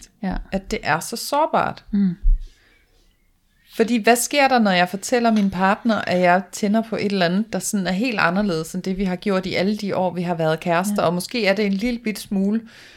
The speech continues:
Speaker 2: øh, mærkeligt, siger jeg i gåseøjne. Altså, det er ikke... Øh
Speaker 1: Altså, man behøver jo heller ikke, hvis det er sådan, man har det, man behøver jo heller ikke at komme med,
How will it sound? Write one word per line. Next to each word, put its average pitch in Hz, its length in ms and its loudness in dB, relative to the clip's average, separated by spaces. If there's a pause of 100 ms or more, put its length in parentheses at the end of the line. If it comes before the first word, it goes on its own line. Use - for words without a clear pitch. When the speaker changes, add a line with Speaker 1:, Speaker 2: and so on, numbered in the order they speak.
(220)
Speaker 2:
øh, 175 280 0 (480)
mærkeligt, 185 640 0 (120)
siger 202 240 -2
jeg 202 280 4
i - 20 -2
gåseøjne. 196 720 0
Altså, 196 240 -2
det 214 180 0
er 214 40 2
ikke... 208 460 0
Øh - 0 - (140)
Speaker 1:
Altså, 214 160 0
man 202 160 4
behøver 240 360 2
jo 196 100 2
heller 240 300 2
ikke, 226 280 -2
hvis - 140 2
det - 80 -2
er 202 60 2
sådan, 240 200 2
man 226 120 2
har 226 160 2
det, 214 100 0
man 175 120 0
behøver 214 340 2
jo 196 60 4
heller 214 200 2
ikke 214 180 0
at 220 60 -4
komme 220 280 4
med, 185 240 4